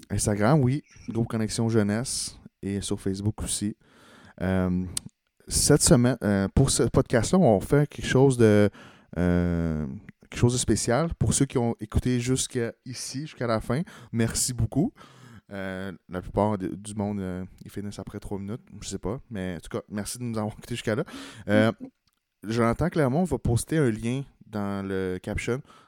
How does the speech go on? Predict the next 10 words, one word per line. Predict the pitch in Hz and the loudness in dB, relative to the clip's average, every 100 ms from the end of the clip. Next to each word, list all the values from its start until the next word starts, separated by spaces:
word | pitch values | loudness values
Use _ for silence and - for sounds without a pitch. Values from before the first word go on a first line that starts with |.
| _ | _
C'est, | - - 101 | -8 -4 -4
dans | |
le | 95 | -4
fond, | 135 143 | -4 -4
c'est | 110 | -4
un | 101 | -2
formulaire, | - 123 117 110 113 120 120 - - - _ _ | 0 0 2 -2 -2 -4 -6 -10 -20 -20 _ _
euh, | 90 90 87 87 90 _ _ _ - | -8 -6 -8 -10 -14 _ _ _ -8
de | 117 120 | -4 -2
feedback. | 120 - 131 110 110 - | -4 -10 -10 -8 -10 -12